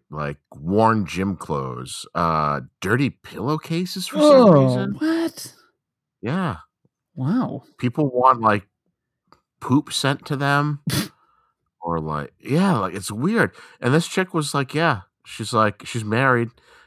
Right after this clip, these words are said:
Speaker 1: She's like, "Yeah, I made, like, thirty thousand dollars last month doing this."
Speaker 2: Last
Speaker 1: Like
Speaker 2: month doing it?
Speaker 1: <laughs> Yeah. <laughs> Yeah.
Speaker 2: Holy God, dude.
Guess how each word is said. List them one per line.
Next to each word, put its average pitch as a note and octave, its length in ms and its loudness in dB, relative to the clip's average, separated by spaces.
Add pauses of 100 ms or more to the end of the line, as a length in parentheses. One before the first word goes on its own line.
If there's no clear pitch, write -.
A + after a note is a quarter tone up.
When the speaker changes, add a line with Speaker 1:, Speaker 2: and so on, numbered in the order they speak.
Speaker 1:
She's A2+ 220 -8
like, A#2+ 180 -2
"Yeah, D3 140 0
I A#2 40 -2
made, C#3 200 -4
like, A#2+ 240 0
thirty B2+ 320 0
thousand B2 400 -2
dollars G#2 400 0
last C#2+ 300 -8
month C#2 200 -10
doing C#2 260 -8
this." C#2 240 -8
Speaker 2:
Last F3+ 340 4
Speaker 1:
Like D#3+ 120 8
Speaker 2:
month D#3 640 8 (100)
doing C#4+ 300 8
it? E4 340 4
Speaker 1:
<laughs> - 60 -20
Yeah. E4+ 440 4
<laughs> - 40 -20 (400)
Yeah. F4 280 6
Speaker 2:
Holy E3 320 4 (480)
God, C#4 680 -2
dude. F4+ 540 4